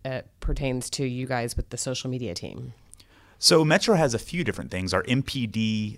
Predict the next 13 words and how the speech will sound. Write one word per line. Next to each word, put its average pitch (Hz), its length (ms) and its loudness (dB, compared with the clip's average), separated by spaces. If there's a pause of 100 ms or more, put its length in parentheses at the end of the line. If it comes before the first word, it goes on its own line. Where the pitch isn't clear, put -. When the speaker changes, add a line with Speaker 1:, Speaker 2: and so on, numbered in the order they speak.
Speaker 2:
uh, 90 180 -4
police 107 300 -4
dispatch 110 600 2
is 104 120 -2
over 104 280 0
there. 98 560 0 (100)
The 87 560 -6
H 107 260 -2
O 104 140 4
V 98 600 -4 (920)
n-, 117 360 -4
people 113 400 2
who 95 420 -2